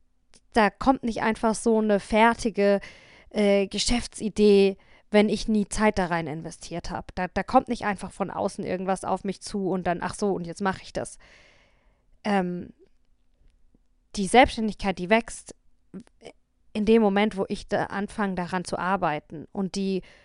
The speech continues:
kommt nicht in einer gewissen Größe daher, äh, wenn ich nur lang genug warte, sondern das ist schon meine Aufgabe, das Stück für Stück aufzubauen und meistens halt auch bei Null anzufangen.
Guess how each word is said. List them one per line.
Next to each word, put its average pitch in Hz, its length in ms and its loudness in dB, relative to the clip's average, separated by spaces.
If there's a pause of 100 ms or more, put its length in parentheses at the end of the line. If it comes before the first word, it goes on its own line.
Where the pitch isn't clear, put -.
(300)
kommt 247 400 2
nicht 226 500 0 (300)
in 214 160 4
einer 196 80 6
gewissen 202 480 0
Größe 202 540 6
daher, 196 640 4 (460)
äh, 196 260 2
wenn 196 160 4
ich 190 140 -2
nur 185 140 4
lang 185 200 2
genug 175 280 -4
warte, 190 520 0 (480)
sondern 180 640 0
das 190 240 -6
ist 185 160 -8
schon 202 200 0
meine 226 360 4
Aufgabe, 175 720 -2
das 185 240 -6
Stück - 260 -4
für 190 160 -8
Stück - 260 -8
aufzubauen 180 720 0
und - 420 -10 (280)
meistens 175 480 -10
halt 170 160 -4
auch - 140 -4
bei 196 140 0
Null 214 200 4
anzufangen. 214 640 -2